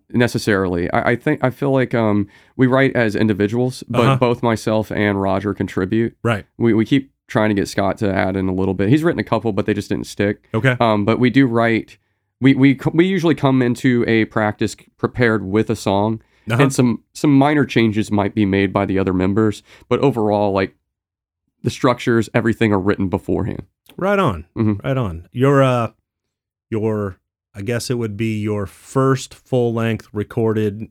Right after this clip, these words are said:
Speaker 2: in a studio
Speaker 1: Yeah.
Speaker 2: was really recorded in the
Speaker 1: <laughs>
Speaker 2: rehearsal space.
Speaker 1: It was really
Speaker 2: Right.
Speaker 1: recorded in Roger's bedroom.
Speaker 2: It so-, sounds great, man.
Speaker 1: Oh,
Speaker 2: I
Speaker 1: yeah.
Speaker 2: mean, did,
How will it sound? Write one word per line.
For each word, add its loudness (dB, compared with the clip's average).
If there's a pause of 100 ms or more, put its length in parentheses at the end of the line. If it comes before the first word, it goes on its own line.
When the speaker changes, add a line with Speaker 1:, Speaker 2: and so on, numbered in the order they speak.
Speaker 2:
in -8
a -6 (280)
studio -2 (320)
Speaker 1:
Yeah. 2
Speaker 2:
was 0 (180)
really 2
recorded -2
in -2
the -6
Speaker 1:
<laughs> -6
Speaker 2:
rehearsal 2
space. -8
Speaker 1:
It 4
was 4
really 6 (160)
Speaker 2:
Right. 2
Speaker 1:
recorded 4
in 4
Roger's 2
bedroom. 0
Speaker 2:
It 2
so-, 4
sounds -6
great, -4
man. -6
Speaker 1:
Oh, 2
Speaker 2:
I 6
Speaker 1:
yeah. 4
Speaker 2:
mean, 2 (340)
did, 0